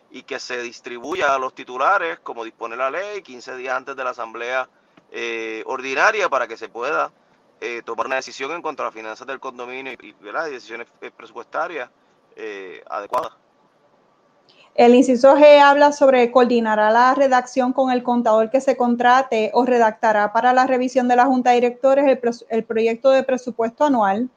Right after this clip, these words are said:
Speaker 2: eh, de ingresos y gastos previsibles, incluyendo la aportación correspondiente a la cuenta de reserva, precisando la cuota de mantenimiento que a base del porte-,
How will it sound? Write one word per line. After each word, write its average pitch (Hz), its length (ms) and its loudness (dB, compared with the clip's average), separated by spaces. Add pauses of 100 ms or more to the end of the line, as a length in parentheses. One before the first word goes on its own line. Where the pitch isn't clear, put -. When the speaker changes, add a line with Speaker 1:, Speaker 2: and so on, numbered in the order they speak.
(500)
Speaker 2:
eh, 240 240 8
de 247 80 4
ingresos 277 580 6
y 254 120 0
gastos 262 440 2
previsibles, 233 1040 -2 (220)
incluyendo 269 720 4
la 311 80 6
aportación 277 560 2
correspondiente 285 800 0
a 277 40 4
la 247 140 2
cuenta 233 360 0
de 262 100 4
reserva, 240 680 0 (540)
precisando 277 640 4
la 302 160 6
cuota 247 320 4
de 277 80 4
mantenimiento 285 1120 -2 (200)
que 262 120 4
a 240 80 6
base 226 260 4
del 277 220 2
porte-, 277 440 0